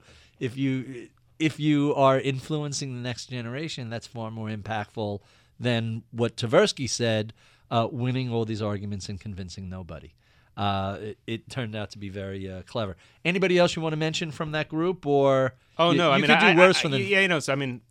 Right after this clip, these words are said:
Speaker 2: I wouldn't w-, wanna single out any person. I,
Speaker 1: Mm-hmm.
Speaker 2: w-, you know,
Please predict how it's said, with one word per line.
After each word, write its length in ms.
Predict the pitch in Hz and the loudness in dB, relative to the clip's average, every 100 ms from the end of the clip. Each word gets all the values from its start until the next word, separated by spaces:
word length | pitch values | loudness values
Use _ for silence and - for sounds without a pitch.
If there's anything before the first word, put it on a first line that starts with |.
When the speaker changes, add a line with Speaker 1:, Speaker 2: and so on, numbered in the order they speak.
| _ | _
Speaker 2:
I 120 | 127 156 | 0 2
wouldn't 240 | 190 160 | 2 -2
w-, 120 | 139 - | -8 -4
wanna 240 | 147 151 | -2 0
single 360 | - 156 143 131 | -2 -4 0 2
out 180 | 131 | 2
any 180 | 104 101 | -2 -10
person. 400 | 98 98 - - 120 | -12 -16 -18 -12 -8
I, 40 | |
Speaker 1:
Mm-hmm. 220 | 110 104 101 _ _ - | -6 -6 -10 _ _ -20
Speaker 2:
w-, 100 | - | -12
you 100 | |
know, 80 | 151 | -12